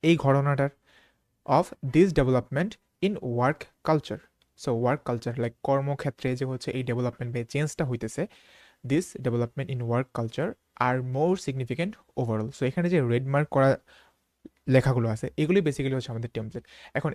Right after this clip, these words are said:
এগুলো ইউজ করে আর হচ্ছে প্রশ্নটা, দেখেন এখানে কিন্তু প্রশ্নের বাইরে একটা কথাও উল্লেখ করা নাই। হ্যাঁ, just যে এই জিনিসটা এখানে এক্সট্রা ইনক্লুড করা হয়েছে, যেটা কি? প্রশ্নে যা, যেই জিনিসটা দেয়া আছে, ওই জিনিসটা দ্বারা কোন জিনিসটা অ্যাফেক্টেড হইতেছে,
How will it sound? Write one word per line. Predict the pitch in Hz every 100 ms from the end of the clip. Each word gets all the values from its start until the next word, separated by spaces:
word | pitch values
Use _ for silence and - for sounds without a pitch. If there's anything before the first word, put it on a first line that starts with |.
| _
এগুলো | 151 160 196
ইউজ | 139 131 175 -
করে | 113 113 - -
আর | 151 180
হচ্ছে | 190 190
প্রশ্নটা, | - 131 123
দেখেন | 113 123
এখানে | 123 131
কিন্তু | 135
প্রশ্নের | 139 131 135 170
বাইরে | 151 131 135 -
একটা | 143 _ - 175 -
কথাও | 131 - 180
উল্লেখ | 147 117
করা | - 117
নাই। | 123 - - -
হ্যাঁ, | 117
just | 117 - -
যে | 147 -
এই | - 151 160
জিনিসটা | 165 170 -
এখানে | 165 175 202
এক্সট্রা | 135 - 147
ইনক্লুড | 131 135
করা | - 120
হয়েছে, | 117 - 214 - - _ _ -
যেটা | 165
কি? | 185 113 _ _ _ _ _ _ _ _ _ _ _
প্রশ্নে | - 131 208
যা, | 190 143 - - 135
যেই | 139 131
জিনিসটা | 123 113 117
দেয়া | 110
আছে, | 107 139 - -
ওই | 156
জিনিসটা | 143 139 - 131
দ্বারা | 117 110 110 _
কোন | 170 185 196 196 _
জিনিসটা | 131 131 127 - -
অ্যাফেক্টেড | 135 175 175 185
হইতেছে, | 120 - 110